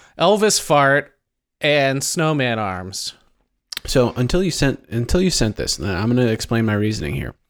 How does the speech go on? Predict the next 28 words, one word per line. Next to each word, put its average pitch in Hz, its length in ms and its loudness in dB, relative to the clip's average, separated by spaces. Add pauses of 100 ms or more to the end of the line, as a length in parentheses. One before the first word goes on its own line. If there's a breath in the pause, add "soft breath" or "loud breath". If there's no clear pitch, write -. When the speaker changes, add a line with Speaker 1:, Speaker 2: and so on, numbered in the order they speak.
(440)
Speaker 2:
I'm 139 100 2
gonna 214 140 2
go 156 180 2
for - 120 -6
the 120 60 -2
fart 104 240 0
in 92 60 -6
a 98 60 -4
jar 67 320 -4 (1300)
because 117 800 0 (140)
Speaker 1:
Yes, 147 260 -2
the 156 100 -4
fart 180 200 2
in 170 60 -4
a 156 60 2
jar. 113 340 -2 (400)
Speaker 2:
I 127 100 4
was 135 140 2
skeptical 104 680 -2 (100)
until 117 680 2
I 107 100 -2
saw 107 320 0
on 107 140 -2
the 107 80 -2
top 131 280 2
of 123 140 -2
the 117 80 0
lid, 110 500 2